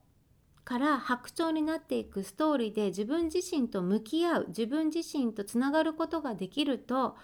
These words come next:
他者とのつながりも深いものになっていき、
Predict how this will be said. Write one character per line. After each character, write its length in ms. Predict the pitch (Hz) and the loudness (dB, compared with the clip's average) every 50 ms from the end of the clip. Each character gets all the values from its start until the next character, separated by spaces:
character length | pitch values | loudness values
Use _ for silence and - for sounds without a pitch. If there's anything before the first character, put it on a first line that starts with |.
| - - - - - - _ | -20 -20 -20 -20 -20 -20 _
他 140 | - 359 370 | -10 -8 -2
者 160 | - 440 427 | -2 -2 0
と 160 | 440 330 285 | 0 0 0
の 120 | 240 226 | 0 0
つ 140 | 214 220 - | -2 -4 -4
な 160 | 220 220 214 | -2 -2 -2
が 140 | 214 214 208 | -2 -2 -2
り 140 | 202 208 214 | 0 2 2
も 180 | 240 294 302 247 | 4 2 2 0
深 340 | - - - - 302 302 | -4 -10 -4 0 0 2
い 80 | 302 294 | 2 4
も 140 | 254 233 214 | 2 4 4
の 160 | 208 202 196 | 2 2 0
に 100 | 190 185 | 0 -2
な 160 | 185 202 208 | -2 -2 -2
っ 40 | 208 | -4
て 260 | 208 - _ 196 190 | -6 -6 _ -4 -4
い 80 | 185 185 | -4 -6
き、 420 | - - - 330 349 302 208 - | -8 -4 0 0 2 2 0 -4